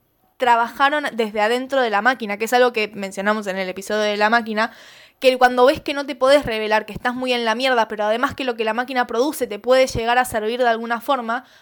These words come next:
lo único que tenés que hacer, o lo un-, la única salida que ves es trabajar con eso, revelándote en los lugares que veas, pero igualmente sacando provecho, tampoco haciendo tanto ruido como para que te saquen a la mierda.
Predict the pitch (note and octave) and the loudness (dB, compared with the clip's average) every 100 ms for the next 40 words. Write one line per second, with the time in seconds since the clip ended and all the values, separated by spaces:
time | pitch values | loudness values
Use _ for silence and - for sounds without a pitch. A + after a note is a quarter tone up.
0 | _ D4 F#4 E4+ D4 C4 C#4+ - D#4 - | _ -4 -2 -2 -4 -4 -6 -4 -4 0
1 | D4+ D#4 A#3 A3 A#3 C#4 B3 A#3 C#4 B3+ | 0 2 0 -2 -2 -2 0 0 0 -6
2 | - A3 C4 C4 B3 C4 D#4 D4 - C4 | -4 -4 -2 0 2 2 2 -4 0 0
3 | A#3 A3+ C#4 C#4+ C4+ C4+ C#4+ C#4+ D4+ D#4 | 0 0 -2 -2 -2 -4 -2 2 2 2
4 | A#3+ A#3 A3+ A3+ B3 C#4 C#4 C#4 C4 B3+ | -10 -6 -4 0 0 0 -4 0 2 2
5 | C4+ _ _ A#3+ A#3 A3+ G#3+ G#3 A3 A3+ | 0 _ _ -6 -4 -2 -2 -2 0 2
6 | B3+ - A3+ A3+ C4 C4 G3 A3 B3 B3+ | 2 -2 -2 2 2 0 -2 0 0 0
7 | B3+ C4 G3+ A3+ A#3+ A3+ A3 B3 - F#3 | -10 -8 -6 -6 -6 -4 0 0 -2 -10
8 | _ _ - A3 B3 B3 B3 B3+ B3 B3 | _ _ -4 0 2 0 0 -2 0 0
9 | A#3 B3 C4+ A#3 G3+ F#3+ F#3 G3+ F#3 F#3 | 0 2 2 0 -2 -2 -4 -10 -10 -4
10 | A3 A3 G3+ F#3+ A3 G3 F3 | -2 -2 -4 -4 -4 -6 -8